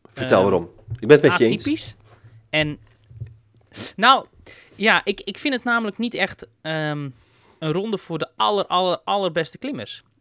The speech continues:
Speaker 2: Ehm, want het, ik vind eigenlijk dat de komende Tour de France, daar kan een coureur winnen. Eh,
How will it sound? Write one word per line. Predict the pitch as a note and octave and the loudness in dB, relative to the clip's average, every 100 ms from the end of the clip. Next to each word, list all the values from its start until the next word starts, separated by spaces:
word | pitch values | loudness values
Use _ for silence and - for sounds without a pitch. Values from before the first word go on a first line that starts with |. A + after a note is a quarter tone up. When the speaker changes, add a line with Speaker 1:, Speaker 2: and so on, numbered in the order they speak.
| _ | _
Speaker 2:
Ehm, | C#3+ C#3+ C#3+ C#3+ C#3+ C#3+ C#3 C#3 - _ _ _ _ - | -8 -6 -6 -6 -8 -8 -10 -12 -16 _ _ _ _ -12
want | D3 E3 | -8 -8
het, | D#3+ - | -8 -8
ik | F3 | -6
vind | - A3+ | -6 -4
eigenlijk | F#3 G#3 A#3+ D3 F#3 - | -2 -2 -2 -4 -4 -2
dat | D#3 D#3 - | -2 -2 -4
de | C3 C#3+ | -10 -8
komende | - A3 C4+ F#3+ | -2 -2 -2 -4
Tour | D#3+ | -6
de | B2+ | -6
France, | - C3+ G3+ - _ - _ | -6 -6 -6 -12 _ -20 _
daar | _ C#3+ D#3 | _ -10 -10
kan | - A3 G3 | -4 -4 -4
een | E3+ C#3+ | -10 -12
coureur | - F3 A3+ A#3 C3 | -8 -4 -2 -2 -2
winnen. | B2 A2+ - _ _ _ _ _ _ _ _ _ _ - | -6 -10 -16 _ _ _ _ _ _ _ _ _ _ -8
Eh, | C#3+ | -6